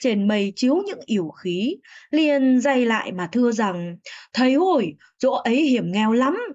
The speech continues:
chẳng phải hiền đâu." Tam Tạng nói, "Lầu đài tử tế như vậy thì không lẽ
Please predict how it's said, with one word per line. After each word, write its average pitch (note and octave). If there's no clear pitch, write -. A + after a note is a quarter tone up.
chẳng G#3+
phải A#3+
hiền C#4
đâu." F#4+
Tam E3
Tạng F3+
nói, A#3+
"Lầu C#4+
đài F3+
tử A3+
tế F#4
như F4
vậy A3
thì D#4
không G#3
lẽ G3